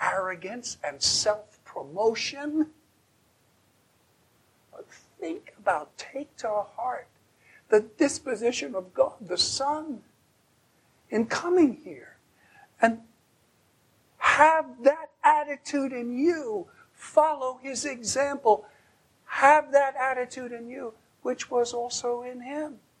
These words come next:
Live with a servant's heart. Not to promote yourself,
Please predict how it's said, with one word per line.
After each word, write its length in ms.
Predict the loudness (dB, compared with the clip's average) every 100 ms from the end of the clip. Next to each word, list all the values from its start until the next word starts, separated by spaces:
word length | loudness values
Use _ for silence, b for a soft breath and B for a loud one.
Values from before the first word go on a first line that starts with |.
| _ _ _ _ _ _ _ _ _ _ _ _ _ _ _ _ _ 2
Live 240 | 2 2
with 140 | -2 -6
a 80 |
servant's 500 | -4 -2 -6 -6 -8
heart. 380 | 0 0 0 -8 _ _ _ _ _ _ _ _ _ _ _ _ _ _ _ _ _ _ _ _ _ _ _ _ _ _ _ _ _
Not 200 | -6 -6
to 100 | -6
promote 520 | -8 -8 -4 -6 -6
yourself, 960 | -10 -8 -6 -6 -6 -2 0 0 -2